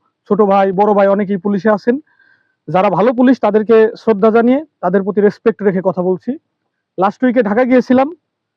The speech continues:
আপনারা দেখতে পাচ্ছেন আমার হাতে একটি ট্যাক্স টোকেন, এই যে আমার ড্রাইভিং লাইসেন্স এবং এই যে আমার গাড়ির স্মার্ট কার্ড। এই তিনটি কাগজ থাকার পরেও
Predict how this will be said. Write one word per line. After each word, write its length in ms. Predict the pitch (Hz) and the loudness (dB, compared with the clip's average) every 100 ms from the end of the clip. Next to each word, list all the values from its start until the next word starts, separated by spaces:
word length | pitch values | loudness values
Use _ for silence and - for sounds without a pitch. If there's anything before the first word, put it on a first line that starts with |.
| _ - | _ -8
আপনারা 200 | 180 214 | -2 0
দেখতে 220 | 226 233 | 0 0
পাচ্ছেন 240 | 226 233 | 0 0
আমার 180 | 214 208 | 0 -2
হাতে 200 | 196 233 | -2 -2
একটি 160 | 220 208 | -4 -2
ট্যাক্স 220 | 214 - | -4 -2
টোকেন, 340 | 226 233 294 330 _ _ _ - _ _ _ _ _ _ | -2 -2 -4 -12 _ _ _ -20 _ _ _ _ _ _
এই 100 | 208 | -2
যে 80 | 214 | 0
আমার 200 | 214 180 | 0 0
ড্রাইভিং 300 | 202 208 220 | 0 2 2
লাইসেন্স 420 | 220 202 262 294 - _ _ _ _ _ | 2 0 0 -2 -6 _ _ _ _ _
এবং 240 | 175 196 202 _ | -2 -2 -2 _
এই 120 | 220 | 0
যে 80 | 220 | 0
আমার 160 | 208 185 | 0 0
গাড়ির 240 | 196 190 | 0 0
স্মার্ট 320 | - 170 127 | -2 -6 -6
কার্ড। 200 | - 113 _ _ _ _ _ _ _ _ _ _ | -12 -16 _ _ _ _ _ _ _ _ _ _
এই 160 | 190 202 | 0 0
তিনটি 420 | - 294 285 277 | 2 2 4 2
কাগজ 240 | 277 269 - | 0 -2 -2
থাকার 300 | 240 269 277 | -4 -2 0
পরেও 400 | 269 226 196 | 0 2 0